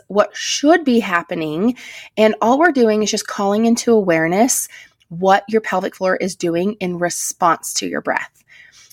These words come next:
So diaphragmatic breathing and balloon breathing are essentially the same thing. I'm just adding some extra components for you to be aware of. So to do balloon breathing, I want you to imagine that you have a balloon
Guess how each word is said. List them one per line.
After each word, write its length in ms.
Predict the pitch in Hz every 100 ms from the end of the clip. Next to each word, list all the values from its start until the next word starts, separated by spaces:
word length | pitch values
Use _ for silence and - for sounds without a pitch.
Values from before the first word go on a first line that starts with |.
| -
So 400 | - 214 190 -
diaphragmatic 600 | 202 220 254 339 320 330
breathing 340 | 233 220 202 196
and 100 | 180
balloon 380 | 170 170 202
breathing 360 | 220 180 170 180
are 100 | 170
essentially 460 | 170 - 165 - 208
the 100 | 226
same 280 | - 269
thing. 520 | 285 - 190 175 175 190 _ -
I'm 320 | 175 202 240
just 220 | 311 320 -
adding 400 | 170 175 196 226
some 180 | 233 220 208
extra 280 | 196 -
components 640 | 196 202 - 170 190 220 -
for 140 | - 196
you 260 | 175 175
to 160 | 165 180
be 140 | 170
aware 340 | 165 156 143 117 -
of. 160 | - _ - - - - - - -
So 220 | - 226
to 160 | 220 226
do 220 | 240 262
balloon 340 | 349 311 254
breathing, 460 | 226 185 180 180 185
I 80 | 185
want 320 | 196 208 285
you 60 | 269
to 160 | 294
imagine 460 | 294 233 180 175 185
that 100 | 190
you 120 | 185
have 200 | - 180
a 80 | 220
balloon 480 | 220 208 185 165